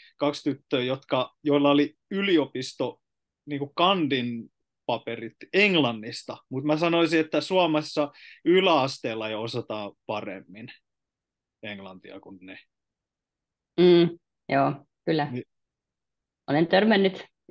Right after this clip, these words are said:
Speaker 2: moneen samanlaiseen tapaukseen.
Speaker 1: Joo, niin, ö, pitäisit sä kuitenkin sen, et, tai vaihtaisit sä nää kokeita kieliopin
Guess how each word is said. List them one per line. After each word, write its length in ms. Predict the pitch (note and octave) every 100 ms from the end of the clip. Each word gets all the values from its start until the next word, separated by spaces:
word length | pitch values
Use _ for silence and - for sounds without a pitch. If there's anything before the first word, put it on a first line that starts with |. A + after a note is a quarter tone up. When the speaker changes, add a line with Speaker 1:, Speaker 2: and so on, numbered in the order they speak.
| - - - - _ _
Speaker 2:
moneen 300 | C#3 C3+ C#3
samanlaiseen 640 | C#3+ C#3+ C#3 C#3+ D#3+ D#3+
tapaukseen. 600 | D#3 D3+ E3+ - - - _ _
Speaker 1:
Joo, 320 | C#3+ C3+ A2 G2 _
niin, 320 | - C3+ C#3 C3+ - _ _ _
ö, 40 | D3 C#3 C#3
pitäisit 420 | E3 F#3 E3 D#3+
sä 80 | D#3
kuitenkin 540 | D#3 D#3 C#3+ B2+ B2+
sen, 300 | - D3+ C3
et, 140 | B2+ - - C3+
tai 280 | C3 B2 A#2
vaihtaisit 560 | E3+ E3+ D3+ D#3 C#3+ C#3
sä 100 | C#3
nää 200 | C3+ B2+
kokeita 460 | C3+ C3+ A#2+ A2+
kieliopin 760 | A2+ C3+ A2+ A2 A2 A2+ A2 G#2+